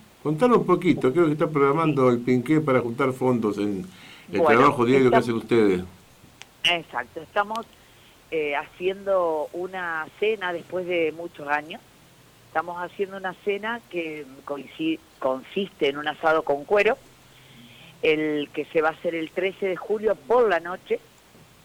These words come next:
Speaker 2: Es una cena, eh, donde el valor de la tarjeta es doce mil quinientos. Ya, si querés después, me parece que ya te pasó Ariel,
Speaker 1: Sí,
Speaker 2: pero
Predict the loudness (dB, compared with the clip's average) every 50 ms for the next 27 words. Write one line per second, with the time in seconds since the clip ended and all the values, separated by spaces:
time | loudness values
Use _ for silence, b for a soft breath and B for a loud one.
0 | _ _ _ _ _ -12 -10 -10 -10 -10 -12 -14 -14 -14 -12 -8 -8 -6 -6 -6
1 | -10 -12 -14 _ b b b b b b b b b b _ -4 0 0 0 0
2 | -2 -4 -6 -6 -6 -4 -2 -2 -2 0 0 0 0 0 0 -2 -2 -2 -6 -8
3 | -8 -6 -6 -6 -4 -4 -4 -4 -4 -6 -6 -8 -8 -10 -8 -8 -12 -12 -12 -14
4 | -16 -16 -16 -12 -8 -8 -8 -8 -4 -2 -2 -2 -2 _ _ _ _ _ _ _
5 | _ _ _ _ _ _ _ _ _ -14 -12 -6 0 2 4 4 6 6 6 4
6 | 2 0 -4 -14 -16 -12 -10 -10 -10 -10 -12 -14 -12 -8 -4 -4 -4 -4 -6 -10
7 | -10 -8 -8 -8 -8 -10 -12 -12 -10 -8 -8 -8 -6 -6 -6 -8 -8 -6 -4 -6
8 | -4 -2 0 2 4 4 4 4 2 -2 -6